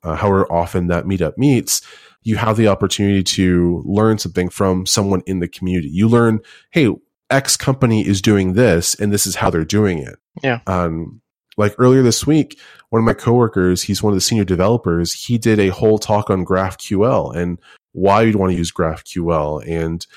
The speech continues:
Speaker 1: how it replaces, you know, React Redux and, and other things like that. And they streamed it on Twitch. And it was a, it was a great presentation. And, you know, he's a, he's a great presenter, one, but at the same time, all those people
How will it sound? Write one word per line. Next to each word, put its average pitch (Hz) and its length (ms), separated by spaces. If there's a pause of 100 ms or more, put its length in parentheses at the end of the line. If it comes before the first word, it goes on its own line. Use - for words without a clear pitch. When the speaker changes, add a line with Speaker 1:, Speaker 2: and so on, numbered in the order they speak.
(180)
Speaker 1:
how 107 240
it 104 160
replaces, 98 920
you 92 120
know, 92 80
React 95 560
Redux 98 600
and, 90 300
and 107 100
other 131 220
things 98 380
like 101 240
that. 80 300 (300)
And 110 120
they 107 40
streamed 127 300
it 117 80
on 104 140
Twitch. - 440 (1080)
And 104 400
it 113 100
was 107 220
a, 101 80
it - 80
was 113 160
a 127 40
great 131 240
presentation. 113 760 (560)
And, 101 280
you 98 60
know, 98 60
he's 98 240
a, 98 120
he's 104 200
a 92 40
great 104 220
presenter, 101 320
one, 104 320
but 90 240
at 95 120
the - 60
same 107 200
time, 120 360
all 135 220
those 120 180
people 101 560